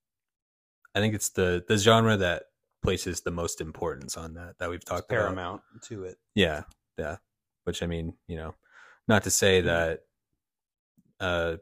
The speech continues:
Speaker 1: other styles of heavy music can't have, like, similar, you know, themes and, uh, emotions behind it, but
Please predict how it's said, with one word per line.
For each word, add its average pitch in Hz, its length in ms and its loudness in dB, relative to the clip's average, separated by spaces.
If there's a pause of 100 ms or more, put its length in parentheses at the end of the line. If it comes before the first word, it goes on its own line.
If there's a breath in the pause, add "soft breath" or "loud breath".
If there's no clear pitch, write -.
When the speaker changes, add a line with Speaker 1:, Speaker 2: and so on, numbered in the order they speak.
(460)
Speaker 1:
other 110 200 4
styles 98 480 4
of 87 100 -4
heavy 85 280 -2
music 80 400 -10 (600)
can't 80 260 -10
have, 78 640 -10
like, 82 260 -14
similar, 80 720 -6 (240)
you 82 120 -8
know, 64 220 -16 (600 loud breath)
themes 92 560 2
and, 80 360 -6
uh, 80 280 -6
emotions 90 460 -6
behind 82 360 -10
it, 76 280 -10
but 80 240 -10